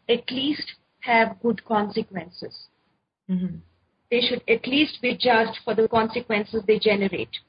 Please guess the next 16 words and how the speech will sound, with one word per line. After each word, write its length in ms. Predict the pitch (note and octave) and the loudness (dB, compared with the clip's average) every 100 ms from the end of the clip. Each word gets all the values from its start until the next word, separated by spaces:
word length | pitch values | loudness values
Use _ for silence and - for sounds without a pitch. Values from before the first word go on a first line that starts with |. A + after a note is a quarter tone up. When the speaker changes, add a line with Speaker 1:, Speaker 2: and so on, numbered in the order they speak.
| _ _ _ | _ _ _
Speaker 1:
and 160 | C4+ C4+ | 0 2
consequences 680 | D4 D4 F4 E4+ D#4+ D#4+ C4+ | 0 0 2 2 0 -2 -4
which 160 | C4 | -2
are 100 | C4+ | 0
not 220 | A#3+ B3 | 2 0
just 220 | B3 B3 B3+ | 0 -4 -4
economic, 580 | C4+ E4+ D#4 A#3+ G#3+ | 2 4 4 2 0
but 180 | G3+ A3 | 0 0
which 160 | A3+ G#3+ | 0 0
are 100 | G#3+ | 2
right 240 | G#3 A3 - | 2 2 0
sensitive. 520 | A#3+ A3+ G#3+ - B2+ _ _ _ _ _ _ - | -2 -2 -4 -10 -18 _ _ _ _ _ _ -8
Speaker 2:
Mm-hmm. 140 | F3+ | 0
Speaker 1:
So 100 | D#4+ | 2
how 420 | D#4+ C4 C4 F4+ | 2 4 6 6
well 300 | E4 D#4+ E4+ | 6 6 6